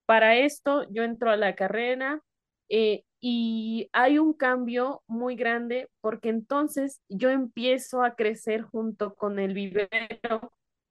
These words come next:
¿Qué pasa? Yo no solo tenía lo que era la, la parte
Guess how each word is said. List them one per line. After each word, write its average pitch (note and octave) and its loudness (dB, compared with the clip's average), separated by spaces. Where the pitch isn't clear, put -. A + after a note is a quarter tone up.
¿Qué B3 6
pasa? C4+ 2
Yo A#3+ 2
no C#4+ 2
solo A#3 -2
tenía A3+ 0
lo G#3 -2
que G#3+ -4
era G#3 0
la, F3+ -2
la F#3+ 0
parte G3 0